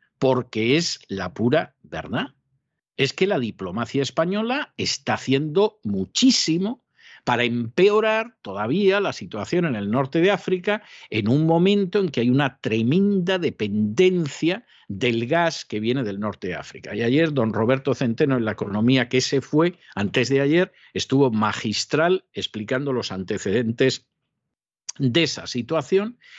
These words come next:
y la penosa política española de alineamiento con Marruecos en contra de Argelia, que hay que ser un majadero y un necio o un vendido para hacer precisamente eso.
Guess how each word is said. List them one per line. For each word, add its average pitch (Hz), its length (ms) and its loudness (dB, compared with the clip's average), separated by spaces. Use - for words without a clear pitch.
y 135 120 0
la 131 240 0
penosa 160 600 -2
política 135 500 -2
española 127 760 -2
de 113 240 2
alineamiento 117 880 -2
con 120 160 2
Marruecos 139 560 2
en 101 180 0
contra 135 400 2
de 117 100 2
Argelia, 117 520 0
que 151 100 0
hay 165 120 4
que 135 120 -2
ser 147 220 0
un 123 200 2
majadero 110 640 2
y 107 120 -2
un 107 220 0
necio 117 440 -2
o 101 100 0
un 113 140 4
vendido 98 640 0
para 90 180 -4
hacer 120 360 0
precisamente 87 760 -10
eso. - 220 -20